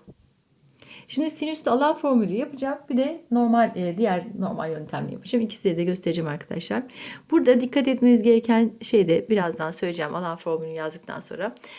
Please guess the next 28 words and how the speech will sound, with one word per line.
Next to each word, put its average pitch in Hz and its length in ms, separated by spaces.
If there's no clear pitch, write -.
Alanımız 269 560
bir 285 180
bölü 254 180
iki 254 220
çarpı 175 420
sekiz 226 520
çarpı 175 380
altı 220 320
çarpı 196 480
sinüs 262 380
yüz 196 140
elli. 160 340
Şimdi 254 180
arkadaşlar 277 580
sinüs 294 400
yüz 262 160
elli 247 500
demek 185 340
aslında 254 420
sinüs 254 340
otuz 226 280
demektir. 170 500
O 226 120
da 214 60
eşittir 214 360
bir 202 180
bölü 214 180
iki. 165 260